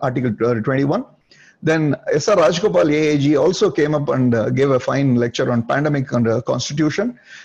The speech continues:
Then we touched upon writs, equality law, the new, very new one which is yet to come, equalization levy by Mister Vijay, Jaykumar and, uh, Raghavan again. So, cyber crimes and financial,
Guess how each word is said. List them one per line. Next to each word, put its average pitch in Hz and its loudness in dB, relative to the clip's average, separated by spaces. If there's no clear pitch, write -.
Then 170 0
we 170 4
touched 160 -2
upon 160 2
writs, 160 0
equality 170 0
law, 131 -2
the 127 -2
new, 147 0
very 185 4
new 214 2
one 185 2
which 160 0
is 160 2
yet 156 -2
to 180 0
come, 143 0
equalization 160 0
levy 127 -2
by 131 2
Mister 131 -2
Vijay, 151 2
Jaykumar 160 0
and, 135 0
uh, 120 2
Raghavan 131 0
again. 120 0
So, 127 -4
cyber 180 2
crimes 175 0
and 165 0
financial, 151 -2